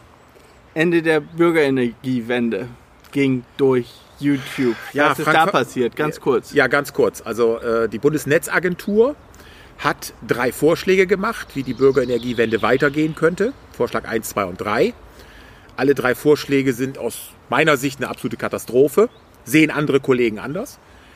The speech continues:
Speaker 2: Äh, Frank Farensky ist sehr aktiv im Moment. Wer wirklich Interesse hat, äh, vielleicht ver-, verlinkst du das. Der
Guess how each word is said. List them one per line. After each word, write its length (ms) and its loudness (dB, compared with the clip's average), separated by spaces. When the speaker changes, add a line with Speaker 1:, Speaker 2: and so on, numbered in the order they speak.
Speaker 2:
Äh, 220 2
Frank 240 -2
Farensky 580 0
ist 380 -8
sehr 180 2
aktiv 400 -4
im 80 -4
Moment. 420 -2
Wer 260 0
wirklich 440 0
Interesse 440 -2
hat, 300 -4
äh, 80 -4
vielleicht 280 -4
ver-, 180 0
verlinkst 400 0
du 60 -2
das. 240 2
Der 260 -2